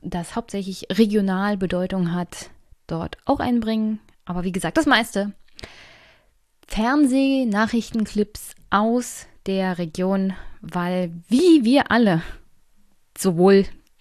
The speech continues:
die, die Gäste sind beim Fernsehpodcast, als auch die Zuschauer merken, die Liste der Clips ist lang und der Podcast ist viel zu kurz dafür. Und dann hatte ich mir gedacht, machst du einfach dazu einen neuen Podcast,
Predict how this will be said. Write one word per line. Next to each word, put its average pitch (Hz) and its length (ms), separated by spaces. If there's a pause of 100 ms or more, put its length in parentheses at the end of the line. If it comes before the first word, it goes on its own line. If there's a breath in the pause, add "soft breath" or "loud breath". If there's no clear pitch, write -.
(580)
die, 190 120
die 175 140
Gäste 190 320
sind 185 240
beim 165 180
Fernsehpodcast, 170 800 (540 loud breath)
als 208 180
auch 190 80
die 190 160
Zuschauer 185 460
merken, 170 480 (640 loud breath)
die 233 100
Liste 330 240
der 254 120
Clips 247 260
ist - 200
lang 180 220 (640 soft breath)
und 226 160
der 240 80
Podcast 202 540
ist - 240
viel - 260
zu - 140
kurz - 240
dafür. - 340 (1700 loud breath)
Und 202 280
dann 180 140
hatte 180 140
ich - 80
mir 175 80
gedacht, 156 380 (300)
machst 214 280
du - 80
einfach 220 220
dazu 226 220
einen 233 140
neuen 254 180
Podcast, - 720